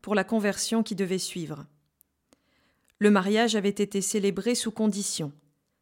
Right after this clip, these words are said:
Berthe aurait toute liberté de pratiquer sa religion. C'est un évêque, Létard, canonisé lui aussi,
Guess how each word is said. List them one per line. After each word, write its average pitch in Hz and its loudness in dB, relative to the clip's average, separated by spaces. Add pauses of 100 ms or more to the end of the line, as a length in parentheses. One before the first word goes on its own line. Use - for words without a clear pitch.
(240)
Berthe 202 -2 (160)
aurait 202 -2
toute 349 -4
liberté 220 -2
de 190 -4
pratiquer 226 -8
sa 240 -6
religion. 202 -6 (1400)
C'est 247 0
un 285 4
évêque, 202 2 (260)
Létard, 185 -2 (260)
canonisé 185 0
lui 180 -2
aussi, 165 -6